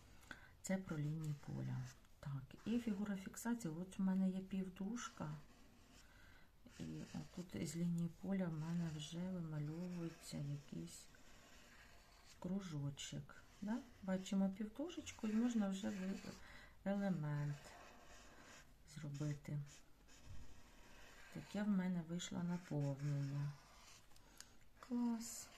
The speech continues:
Можна те ж саме було б ввести, можна новий елемент. Ви дивіться по своїм відчуттям. Не треба робити, е, прям за мною повторювати. Е, ви знаєте принцип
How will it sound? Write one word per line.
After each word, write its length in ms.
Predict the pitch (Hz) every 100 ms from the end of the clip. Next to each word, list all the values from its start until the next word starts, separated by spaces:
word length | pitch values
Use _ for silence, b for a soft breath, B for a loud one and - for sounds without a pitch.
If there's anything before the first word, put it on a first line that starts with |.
| B B B B
Можна 360 | 185 247 - 349
те 200 | - 285
ж 60 |
саме 400 | - 214 196 180
було 300 | 170 170 170
б 40 | 160
ввести, 420 | 165 165 165 151
можна 360 | 139 160 226
новий 320 | 240 277 220 180
елемент. 480 | 156 156 151 147 143 156
Ви 80 | 190
дивіться 460 | 190 180 254 -
по 140 | - 151
своїм 380 | - 165 185 196
відчуттям. 720 | 190 - - - - 147 135 B B B B B
Не 140 | 170
треба 480 | 170 208 233 202 190 175
робити, 540 | 165 165 208 - 185 165 B B B B
е, 60 | 151 147 143 143 143
прям 260 | - 170 151
за 120 | 165
мною 300 | 170 196 185 -
повторювати. 760 | 143 - 160 151 139 - 143 B B B B -
Е, 240 | 151 - - -
ви 280 | 160 247 294
знаєте 520 | 202 202 196 220 220 196
принцип 640 | - 202 190 180 -